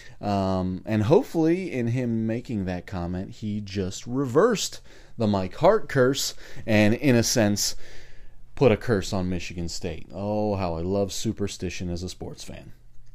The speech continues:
All right. Uh, third thing to take away is that this series has had some phenomenal games. Um, whoever you're a fan of, or just a fan of college football,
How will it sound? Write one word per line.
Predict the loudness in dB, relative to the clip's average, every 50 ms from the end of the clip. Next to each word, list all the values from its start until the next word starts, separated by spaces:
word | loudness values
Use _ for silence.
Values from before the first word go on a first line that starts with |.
| -16 -18 -18 -16 -16 -16 -16 -16 -14 -12 -12 -12 -10 -10 -10 -10 -10 -12 2 8
All | 12 12 12 12 12
right. | 10 6 0 -8 -12 -14 -14 -14 -14 -16 0 8
Uh, | 12 12 12 12 12 12 12 12
third | 12 12 12 12 12
thing | 10 8 8
to | 6 6
take | 8 6 6 8
away | 8 10 12 12
is | 10 10 8
that | 6 4 4 4 6
this | 6 6 6 6 2
series | 2 0 2 2 2 2 4 4 6 6 6 6 4 2
has | 0 2 2 0 0
had | 0 0 2 2 2 2 2
some | 0 2 2 2 2
phenomenal | 0 0 2 2 4 4 4 2 2 0 2 2 2 0 0
games. | 0 0 0 0 0 0 -2 -4 -6 -8 -12 -12 -14 -14 -14 -12 -4
Um, | 0 2 2 4 4 4 4 4 4 6
whoever | 8 10 12 12 12 10 8
you're | 6 6 4
a | 4
fan | 2 0 -2 -2 -2 -2 -2
of, | -2 -4 -4 -4
or | -4 -6
just | -4 -6 -6 -6 -6
a | -8
fan | -6 -4 -6 -4 -4
of | -6
college | -6 -4 -4 -4 -4 -4
football, | -4 -4 -4 -2 -2 -2 -2 -2